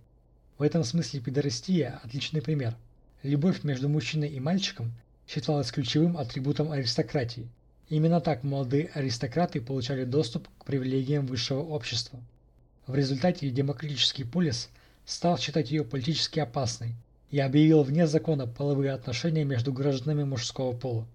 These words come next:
В то же время почти все начали их практиковать. Знаменитая греческая одержимость мужской честью,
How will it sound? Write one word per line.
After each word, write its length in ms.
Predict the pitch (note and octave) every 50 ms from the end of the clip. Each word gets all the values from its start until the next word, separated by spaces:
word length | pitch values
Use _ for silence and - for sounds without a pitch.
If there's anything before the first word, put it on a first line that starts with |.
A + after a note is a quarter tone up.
| - _ _ _ _ _ _ _
В 60 | - -
то 120 | D#3 C3+
же 140 | G#2+ A#2+ B2
время 380 | C#3 D#3+ E3+ D#3+ D#3 B2+ A#2 - - - - - -
почти 300 | - A#2+ A#2 - - C#3+
все 180 | A#2 - - E3+
начали 380 | D3+ D3+ A#2 - - D3 C#3 C#3
их 120 | B2 -
практиковать. 540 | - A2+ B2 A#2+ - C#3+ C3 A#2 A2+ A2+ - - - _ _ _ _ _ _ _ _ _ -
Знаменитая 580 | C3+ A#2 A#2+ C#3+ D3+ F3+ G3 G3 F#3+ E3+ D3+ C3+
греческая 520 | A#2+ C#3+ E3 D#3+ - - - - D3 C3+
одержимость 540 | C3 C3 D3 A#2+ B2 E3+ D#3+ D3 B2 - -
мужской 400 | C#3 C3+ A2+ - - - D3 C3+
честью, 480 | B2 - F#3 G3 F#3 - - - A#2